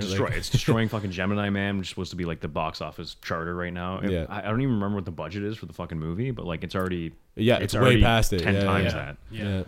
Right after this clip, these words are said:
Speaker 1: So, like,
Speaker 3: Yeah.
Speaker 1: it's destroying right now.
Speaker 2: Yeah. Good, though. It's
Speaker 1: Yeah.
Speaker 2: such a great movie.
Speaker 3: Which we gotta talk about that, too.
Speaker 1: Oh, a hundred percent. Yeah, but, like,
Speaker 2: Yeah.
Speaker 1: see, okay, Jared Leto to me, okay, say what you will about the fucking design of him.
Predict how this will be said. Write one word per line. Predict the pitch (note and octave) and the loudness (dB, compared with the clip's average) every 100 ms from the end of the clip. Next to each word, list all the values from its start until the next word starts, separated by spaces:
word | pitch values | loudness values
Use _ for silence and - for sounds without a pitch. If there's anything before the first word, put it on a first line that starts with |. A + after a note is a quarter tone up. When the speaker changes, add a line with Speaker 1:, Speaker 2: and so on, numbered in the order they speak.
| - | -6
Speaker 1:
So, | - | -4
like, | F2+ | -2
Speaker 3:
Yeah. | F#2 | -4
Speaker 1:
it's | G2+ | -10
destroying | - G2 - G2 C#2+ - - _ - | -4 -4 -2 -4 -6 -12 -20 _ -12
right | D#2+ | -12
now. | C#2 A1 - - | -12 -14 -16 -10
Speaker 2:
Yeah. | E2+ F2+ - - - - | -6 -6 -8 -16 -18 -2
Good, | A#2 F2 | 0 0
though. | D#2+ F2 - - | -2 -4 -8 -6
It's | G2+ | -4
Speaker 1:
Yeah. | F#2 | -2
Speaker 2:
such | G#2+ | -2
a | F2+ | -4
great | F2 D#2+ | -4 -2
movie. | E2 E2+ | -2 -2
Speaker 3:
Which | E2+ | -4
we | A2 | -6
gotta | A2+ G2+ | -8 -8
talk | G2 G#2 | -10 -10
about | G2+ F#2 | -12 -14
that, | F#2+ F#2 F#2+ | -14 -16 -8
too. | A#2+ | -4
Speaker 1:
Oh, | |
a | G2+ | -4
hundred | G#2 | -4
percent. | G#2 G2+ F#2 - - | -6 -6 -8 -10 -2
Yeah, | A2 E2 | 0 2
but, | G#2+ | 0
like, | A2+ G#2+ | 0 0
Speaker 2:
Yeah. | G2 G2 F#2 | -2 0 2
Speaker 1:
see, | B2+ B2 F#2+ | 2 0 0
okay, | A2+ D#2+ | -2 -2
Jared | G#2 B2 D3+ | 0 2 4
Leto | G2+ G2+ | 4 4
to | G#2 | 4
me, | G#2 G#2 - - _ _ _ - _ _ _ - | 2 0 -6 -16 _ _ _ -20 _ _ _ -20
okay, | - F2 C#2+ - - | -6 -6 -6 -14 -14
say | - G#2+ | 0 2
what | A2+ | 2
you | A#2+ | 2
will | F2+ F2 | 2 2
about | F#2 E2+ | 0 -2
the | E2+ | -6
fucking | F2 F2 | -8 -6
design | D#2+ D2+ C2+ D2 F2+ F2 _ | -6 -8 -8 -8 -8 -10 _
of | - F2+ | -12 -6
him. | F#2 G#2+ | -4 -4